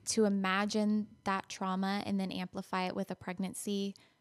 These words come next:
by the person who caused the trauma, I don't know that I,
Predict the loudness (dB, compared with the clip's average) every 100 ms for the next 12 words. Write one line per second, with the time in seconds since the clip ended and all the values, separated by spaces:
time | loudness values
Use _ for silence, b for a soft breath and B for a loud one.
0 | b b b _ _ _ 2 4 4 0
1 | -2 -4 -2 -2 -2 -4 -4 -4 -6 -8
2 | -4 0 0 0 -2 B B B 0 2
3 | 2 2 2 0 0 -2 -4 -6